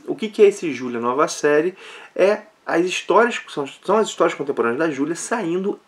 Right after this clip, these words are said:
em formato italiano. A Júlia em formatinho foi descontinuada lá no número cento e cinquenta e quatro. E agora nós teremos a Júlia em formato italiano. Isso pra mim é uma grande notícia, já falei disso aqui, celebro essa notícia, a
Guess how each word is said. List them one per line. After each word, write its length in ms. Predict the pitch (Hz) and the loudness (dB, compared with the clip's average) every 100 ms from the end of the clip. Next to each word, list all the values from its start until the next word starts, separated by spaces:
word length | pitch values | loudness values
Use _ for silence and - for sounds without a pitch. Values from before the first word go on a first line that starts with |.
| _ - | _ -4
em 220 | 202 233 | -2 -4
formato 760 | - 196 185 135 131 135 135 | 0 2 2 0 -4 -2 -4
italiano. 600 | 139 143 151 143 107 87 | -6 -2 0 0 -2 -6
A 60 | 90 | -6
Júlia 180 | 123 160 | -4 -4
em 40 | |
formatinho 640 | 156 151 151 123 - 110 101 | -2 -2 -2 -4 -6 -10 -6
foi 200 | 107 104 | -6 -4
descontinuada 800 | 160 - 175 - 170 127 117 110 | -6 -6 -8 -6 -2 0 2 2
lá 80 | |
no 100 | 110 | -2
número 240 | 107 98 101 | -4 -8 -10
cento 220 | - 98 | -10 -14
e 40 | |
cinquenta 400 | - 104 - 92 | -12 -12 -10 -10
e 40 | 98 | -10
quatro. 380 | - 92 90 - - - - - - - - | -8 -8 -8 -16 -20 -18 -16 -16 -16 -10 -2
E 220 | 147 - | -2 0
agora 500 | - 151 139 131 135 | 0 4 8 8 8
nós 180 | 147 143 | 4 -2
teremos 420 | - 120 117 123 - _ _ _ - - _ | -2 -2 -2 -6 -16 _ _ _ -20 -20 _
a 160 | 135 113 | 0 0
Júlia 400 | 95 123 135 - - | 2 4 4 4 -4
em 220 | 151 214 | -2 -2
formato 720 | 208 156 143 127 123 135 - | -4 -8 -6 -6 -6 -6 -10
italiano. 640 | 135 - 117 131 101 95 82 _ _ _ _ _ _ - - | -12 -4 -2 0 -2 -4 -8 _ _ _ _ _ _ -18 -14
Isso 120 | 113 | -4
pra 160 | 131 113 | -2 0
mim 140 | 120 | -2
é 40 | |
uma 140 | 117 101 | -2 -2
grande 280 | 98 98 95 | -2 -4 -10
notícia, 560 | 90 - 131 127 - | -12 -6 0 0 0
já 120 | 98 | -10
falei 280 | 95 92 90 | -6 -4 -4
disso 220 | 90 - | -6 -10
aqui, 300 | - - 123 | -12 -10 -8
celebro 580 | 110 - 90 95 147 117 | -6 -2 4 8 6 6
essa 220 | - 107 | -2 -6
notícia, 640 | 95 85 - 113 262 - - | -12 -12 -8 -6 -6 -6 -10
a 420 | - - - | -10 -20 -20